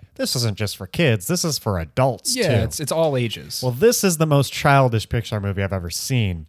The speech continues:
Speaker 2: Mm.
Speaker 1: But I feel like at some point there, the, they got into a room and the Pixar executives were like, "But this isn't for adults. You gotta give something for adults."
Speaker 2: Mm.
Speaker 1: So they threw in a random part where the dinosaur and the little baby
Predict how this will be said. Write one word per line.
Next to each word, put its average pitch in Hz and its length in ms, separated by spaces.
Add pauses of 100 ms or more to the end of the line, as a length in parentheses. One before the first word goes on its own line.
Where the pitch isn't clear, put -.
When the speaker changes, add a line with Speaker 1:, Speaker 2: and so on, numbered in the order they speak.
Speaker 2:
Mm. 120 420
Speaker 1:
But 156 260
I 131 120
feel 151 160
like 139 120
at - 100
some 139 180
point 131 220
there, 120 340 (200)
the, 117 260
they 113 540
got 123 220
into 147 360
a 151 80
room 110 420 (220)
and 107 340 (220)
the 107 80
Pixar 123 300
executives 110 480
were 107 120
like, 98 260 (380)
"But - 180
this - 460
isn't 175 280
for 151 180
adults. 196 420
You 131 60
gotta 180 220
give 196 240
something 190 320
for 147 160
adults." 165 640
Speaker 2:
Mm. 113 420
Speaker 1:
So 147 160
they 131 140
threw 160 380
in 160 180
a 120 100
random 127 420
part 156 520 (520)
where 135 120
the 127 80
dinosaur 143 680
and 123 160
the 120 60
little 127 220
baby 117 640